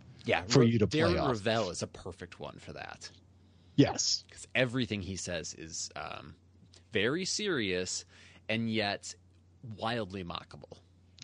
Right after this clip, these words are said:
Speaker 2: Yeah.
Speaker 1: Yeah.
Speaker 2: That's a good point.
Speaker 1: Um, all right, last one is from, uh, at tiger underscore lifer. He asks, uh, "My eleven-year-old daughter just told me she likes honey mustard more than stadium mustard.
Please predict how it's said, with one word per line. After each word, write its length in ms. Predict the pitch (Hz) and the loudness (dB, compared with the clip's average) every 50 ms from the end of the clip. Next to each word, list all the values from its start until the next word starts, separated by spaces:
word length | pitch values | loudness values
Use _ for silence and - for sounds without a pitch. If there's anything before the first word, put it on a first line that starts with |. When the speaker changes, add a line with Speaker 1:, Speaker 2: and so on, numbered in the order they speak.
| - - - - | -20 -12 -6 -4
Speaker 2:
Yeah. 100 | - - - - - - - - | -4 -4 -4 -6 -14 -18 -18 -16
Speaker 1:
Yeah. 80 | - - - - - | -16 -16 -6 2 6
Speaker 2:
That's 160 | 208 214 - | 6 6 8
a 40 | 233 | 6
good 120 | 151 - | 4 4
point. 240 | - 98 - - - - - - - 120 | 4 0 -2 -2 -6 -14 -20 -8 -4 0
Speaker 1:
Um, 180 | 120 117 113 - | 0 0 2 2
all 80 | - 175 | 4 4
right, 100 | 151 104 | 4 4
last 260 | 139 165 165 - - | 4 2 2 2 2
one 240 | 151 123 104 101 98 - | 2 2 2 2 2 2
is 260 | 113 120 120 117 - | 2 4 4 2 2
from, 680 | - - 135 127 120 117 113 113 110 107 107 107 107 101 - | 0 2 4 4 4 4 4 4 2 2 0 -2 -4 -6 -4
uh, 440 | - 107 107 104 101 101 101 101 - - - | -2 -2 0 0 0 2 2 0 0 2 2
at 240 | 117 120 120 - - _ _ | 4 4 4 2 -2 _ _
tiger 500 | - - - 135 139 143 113 104 98 104 - | -10 -6 -2 0 0 2 2 0 0 0 -2
underscore 480 | 107 101 101 113 113 - - 127 123 120 | -2 -2 -2 -2 -2 -2 -2 -4 -4 -2
lifer. 400 | 120 123 - 175 - - 69 - | -2 -2 -2 -4 -4 -6 -8 -6
He 240 | - - 117 123 104 | -4 -2 0 0 2
asks, 340 | 95 95 98 - - - - - | 2 0 -2 -4 -6 -10 -8 -4
uh, 160 | 101 92 - | -4 -4 -2
"My 240 | - 120 117 120 127 | -2 0 0 2 2
eleven-year-old 840 | 127 120 113 120 123 131 180 190 185 160 147 135 131 123 95 - - | 2 0 2 0 0 0 -2 -2 -2 0 0 0 0 -2 -6 -6 -2
daughter 360 | 117 113 104 104 101 104 104 | 0 2 2 2 0 -2 -4
just 280 | 101 - 104 104 - - | -4 -4 -6 -6 -6 -4
told 200 | - 113 113 113 | -4 -4 -2 -2
me 140 | 117 113 104 | -2 -2 -2
she 180 | - - 113 107 | -2 -2 -4 -4
likes 260 | 104 98 95 90 - | -4 -4 -4 -4 -6
honey 260 | - - 120 139 151 | -6 -4 -2 -2 0
mustard 440 | 139 117 107 101 - - 110 98 85 | 0 0 0 -2 -2 -2 -4 -4 -2
more 200 | 101 98 98 98 | -2 -2 -2 -2
than 140 | 92 87 76 | -2 -4 -6
stadium 580 | - - - - 110 110 101 92 85 82 82 85 | -8 -8 -4 -2 -2 -2 -2 -2 -6 -6 -6 -6
mustard. 480 | 78 73 - - - 80 85 80 - | -6 -6 -6 -6 -6 -6 -6 -8 -10